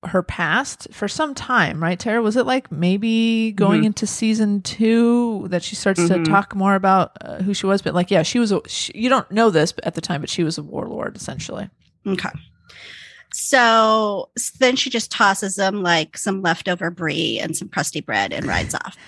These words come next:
Speaker 1: <laughs> Looked pretty good to me.
Speaker 3: <laughs> And so
Speaker 1: It's a good lunch.
Speaker 3: then she digs a very, very shallow hole
Speaker 1: <laughs>
Speaker 3: in some wood chips.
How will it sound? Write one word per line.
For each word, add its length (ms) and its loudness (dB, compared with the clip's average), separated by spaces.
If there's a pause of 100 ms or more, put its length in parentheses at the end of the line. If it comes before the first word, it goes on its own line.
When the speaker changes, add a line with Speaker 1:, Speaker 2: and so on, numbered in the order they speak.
(100)
Speaker 1:
<laughs> 220 -20
Looked 200 0
pretty 180 -8
good 160 -4
to 60 -18
me. 300 -8
Speaker 3:
<laughs> 80 2
And 280 2 (1120)
so 440 2
Speaker 1:
It's 60 4
a 40 2
good 60 -12
lunch. 380 -8
Speaker 3:
then 280 -2
she 200 -6 (100)
digs 280 -2
a 80 2
very, 760 2 (120)
very 600 2
shallow 680 2
hole 500 -6 (540)
Speaker 1:
<laughs> 560 -20
Speaker 3:
in 200 2
some 360 2
wood 180 2
chips. 580 -10